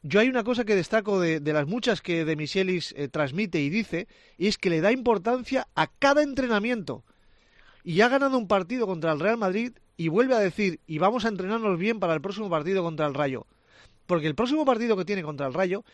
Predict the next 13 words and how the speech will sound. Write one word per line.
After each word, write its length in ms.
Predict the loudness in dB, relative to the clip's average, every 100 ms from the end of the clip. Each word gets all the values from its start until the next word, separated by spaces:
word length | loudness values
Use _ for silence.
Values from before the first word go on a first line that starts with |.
| _ -6
es 160 | -2
el 100 | -2
más 220 | 2 0 0
peligroso 560 | 0 0 0 -2 -2
desde 260 | 0 0 0
que 80 | 2
ha 60 |
llegado 280 | 4 4 4
al 100 | 4
Mallorca. 520 | 4 4 2 0 -8 -12 -20 -20 -10
Porque 300 | -2 0 2
parece 340 | 2 2 2 -2
que 160 | -4